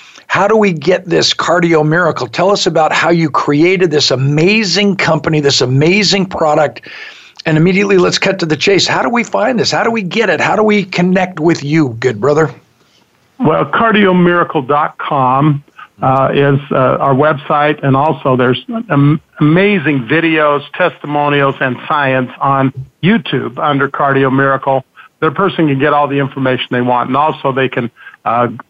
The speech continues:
Speaker 2: you know, they can go on the internet and, and look up nitric oxide, nitric oxide supplementation. There's a lot of them out there, and I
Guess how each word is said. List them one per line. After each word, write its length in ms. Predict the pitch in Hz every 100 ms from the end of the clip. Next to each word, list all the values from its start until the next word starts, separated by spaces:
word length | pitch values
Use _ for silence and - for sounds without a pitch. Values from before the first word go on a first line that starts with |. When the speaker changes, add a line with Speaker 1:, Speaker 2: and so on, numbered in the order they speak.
| _
Speaker 2:
you 80 | 131
know, 120 | 127
they 160 | 123 135
can 320 | 135 127 113
go 120 | 127
on 160 | 147 147
the 120 | 139
internet 420 | 139 139 135 135
and, 220 | 139 117 -
and 180 | 135 123
look 200 | 143 147
up 220 | 143 127
nitric 560 | 131 131 147 139 151 131 -
oxide, 680 | 139 139 - 139 135 131
nitric 480 | 127 135 139 139 123
oxide 460 | 135 123 - 123 110
supplementation. 1000 | 139 120 127 117 107 160 151 - 147 139 - - - - -
There's 180 | 226
a 40 | 208
lot 280 | 190 170 165
of 60 |
them 160 | 147 147
out 240 | 147 143
there, 320 | 151 160 180
and 260 | 160 143 139
I 340 | 143 156 175